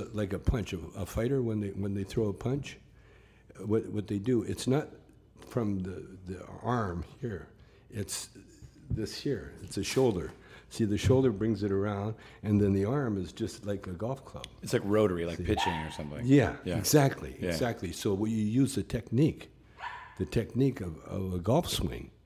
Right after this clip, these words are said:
Speaker 1: and that's the same, same thing. You let the, that's why the clubs are weighted,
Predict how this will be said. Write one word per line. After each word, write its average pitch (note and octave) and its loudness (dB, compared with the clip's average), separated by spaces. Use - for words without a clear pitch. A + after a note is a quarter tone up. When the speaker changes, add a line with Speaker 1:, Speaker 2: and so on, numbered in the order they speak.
Speaker 1:
and G#2 6
that's A#2+ 2
the A2+ 2
same, G#2+ -2
same G#2 -2
thing. C3+ 2
You G2 4
let A#2 -2
the, G2+ -4
that's A#2 -2
why A#2+ 2
the F#2 -2
clubs A#2 0
are E2+ -4
weighted, G2+ -2